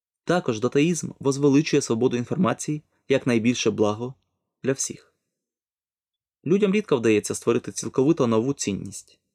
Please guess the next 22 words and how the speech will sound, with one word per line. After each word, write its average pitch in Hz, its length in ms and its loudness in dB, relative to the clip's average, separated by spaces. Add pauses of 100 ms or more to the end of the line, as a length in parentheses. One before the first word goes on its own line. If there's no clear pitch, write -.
(380)
Останній 160 420 2
раз 180 180 0
це - 100 0
трапилося 139 680 0
у 151 140 2
вісімнадцятому 120 680 -2
столітті, - 540 -4 (460)
коли 147 320 4
гуманістична 135 560 0
революція 120 580 2 (460)
почала 156 380 2
проповідувати 135 760 2 (300)
підривні 123 420 2
ідеї 113 360 2
свободи, 131 520 0 (200)
рівності 120 600 0 (100)
і - 60 -16
братерства 110 500 0
людей. - 360 -4 (920)
Після 185 280 0
тисяча 170 300 -4
сімсот - 460 -4